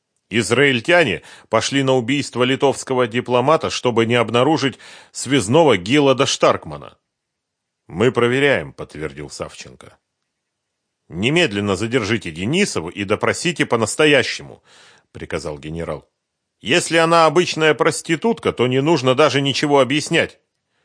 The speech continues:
Выясните все детали. Будем надеяться, что она настоящая проститутка".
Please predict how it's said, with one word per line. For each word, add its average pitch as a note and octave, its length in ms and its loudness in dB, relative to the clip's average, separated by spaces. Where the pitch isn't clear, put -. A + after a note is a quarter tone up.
Выясните D3 680 0
все - 220 -2
детали. D3+ 540 0
Будем D#3+ 340 -2
надеяться, D#3+ 600 0
что D3 260 2
она D3+ 220 4
настоящая D3 760 0
проститутка". - 760 -10